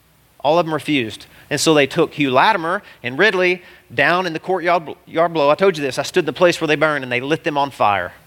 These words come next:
and they burned alive, but they would not recant. And then they went back up to Thomas Cranmer, and they said, "You're next." And he caved in.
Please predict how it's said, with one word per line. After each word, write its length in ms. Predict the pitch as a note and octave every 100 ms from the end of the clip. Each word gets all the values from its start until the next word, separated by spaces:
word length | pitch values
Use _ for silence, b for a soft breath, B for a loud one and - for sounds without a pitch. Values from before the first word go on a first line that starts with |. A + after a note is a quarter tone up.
| _ _ _
and 100 | A2+
they 100 | A2+
burned 320 | A2+ C#3 C#3+ C3+
alive, 380 | B2+ A2 F#2+
but 120 | G#2 -
they 100 | D3+
would 180 | C3
not 180 | B2 C#3+
recant. 420 | D3 - D3 A2+ C3+
And 120 | C#3
then 80 | C#3+
they 100 | C3+
went 240 | D#3 -
back 240 | D#3+ C#3+
up 140 | G3+ G3
to 40 |
Thomas 300 | D#3 E3 D3+
Cranmer, 440 | - F#3 F#3+ D#3+ D#3 B B B -
and 120 | D#3
they 80 | F3
said, 260 | - E3+
"You're 140 | C#3+ F3+
next." 560 | F#3+ D#3 - - - - _ _ _ _ _ _ _ _ _ _ _ _
And 80 | B2
he 60 | B2
caved 340 | - F3 D3+
in. 300 | D3 A#2+